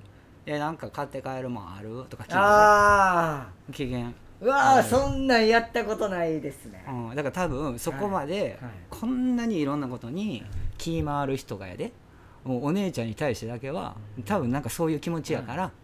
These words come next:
Speaker 2: い。
Speaker 1: できへんねん。
Speaker 2: 確かに。
Speaker 1: いや、だから、自分がそうならへんように、徐々にそっちの方向に持っていくのよ。
Speaker 2: なるほど。
Speaker 1: だってもう、こうやって、こうやって、こうなる人っていう、もう手に取るように分かってるわけでしょ？
Speaker 2: はい。
Speaker 1: そこで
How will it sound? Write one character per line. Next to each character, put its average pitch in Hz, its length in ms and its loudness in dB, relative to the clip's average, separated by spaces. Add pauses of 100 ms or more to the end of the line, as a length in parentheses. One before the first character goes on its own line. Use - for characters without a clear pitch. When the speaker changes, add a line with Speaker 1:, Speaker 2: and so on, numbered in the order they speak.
Speaker 2:
い。 135 60 -4
Speaker 1:
で 196 120 6
き - 140 -8
へ - 40 -12
ん - 40 -16
ね - 60 -14
ん。 85 40 -12 (840)
Speaker 2:
確 - 160 -16
か - 60 -18
に。 - 40 -16 (180)
Speaker 1:
い 190 40 -4
や、 196 60 -2
だ 226 100 0
か 208 120 -4
ら、 208 180 -4 (460)
自 180 160 0
分 285 240 0
が 285 120 4
そ 415 280 4
う - 40 2
な 180 100 4
ら 185 100 4
へ 170 100 -2
ん 135 140 0
よ 117 220 -4
う 120 40 -4
に、 233 240 0 (840)
徐 214 120 -4
々 285 140 -8
に 233 100 -2
そ 226 200 0
っ 208 100 -8
ち 269 120 -10
の 220 60 0
方 202 120 -2
向 202 100 -2
に 175 60 -2
持 143 60 -2
っ 127 40 -8
て 143 80 -2
い 147 40 -2
く 165 40 -6
の - 60 -6
よ。 95 60 -12 (560)
Speaker 2:
な 175 140 0
る 185 140 2
ほ 185 80 2
ど。 185 40 2
Speaker 1:
だ 190 360 4 (880)
っ - 60 -8
て 151 120 -2
も 123 220 0
う、 113 100 -10
こ 226 280 2
う 226 60 4
や 220 60 0
っ 220 60 -4 (320)
て、 117 180 -2
こ 156 300 -2
う 156 60 0
や 151 80 0
っ - 20 -14
て、 139 140 -14
こ 202 240 -2
う - 20 -2
な 135 120 -4
る 120 120 -6
人 - 180 -10
っ 110 60 -8
て - 160 -10
い 113 180 -6
う、 - 20 -8
も 117 120 -4
う 117 100 -6
手 190 140 0
に 247 140 2
取 135 200 -2
る 120 60 2
よ 123 80 0
う - 20 -6
に 113 80 -8
分 123 80 -4
か 127 80 -4
っ 131 60 -2
て 127 80 -2
る 123 40 2
わ 120 60 0
け 110 80 -6
で 165 60 -4
し - 20 -2
ょ？ 156 60 -2
Speaker 2:
は 135 60 -4
い。 - 40 -12 (760)
Speaker 1:
そ - 160 0
こ 247 160 2
で 160 300 0